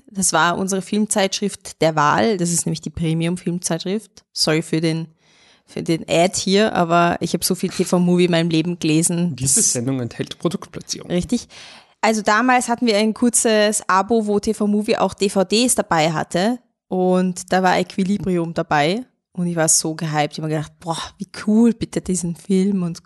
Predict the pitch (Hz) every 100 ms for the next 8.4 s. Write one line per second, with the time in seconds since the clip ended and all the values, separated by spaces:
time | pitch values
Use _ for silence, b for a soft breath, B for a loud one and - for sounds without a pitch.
0 | _ - - - 208 - 170 156 160 156
1 | 180 - B B B B B B 165 175
2 | 185 180 180 - - - 170 - 175 170
3 | 170 165 160 175 175 - 190 196 - 190
4 | 175 175 180 170 - - 160 160 - 151
5 | 160 156 165 160 165 160 160 175 165 -
6 | 156 156 160 - 165 165 - 175 - 170
7 | 156 160 160 165 160 165 165 - 160 160
8 | 170 - 151 165